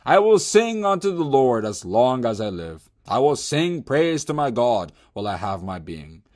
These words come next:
My meditation of him shall be sweet. I will be glad in the Lord." Psalm one oh four,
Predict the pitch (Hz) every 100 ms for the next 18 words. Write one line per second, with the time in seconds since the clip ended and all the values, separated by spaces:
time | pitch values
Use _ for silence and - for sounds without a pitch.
0 | _ - 123 143 170 185 - 175 156 156
1 | 151 127 131 127 - 113 120 - - 87
2 | 87 - _ _ _ - 104 113 98 90
3 | 90 - 87 98 95 87 71 82 82 80
4 | - _ _ _ _ - 82 78 104 165
5 | 156 104 85 82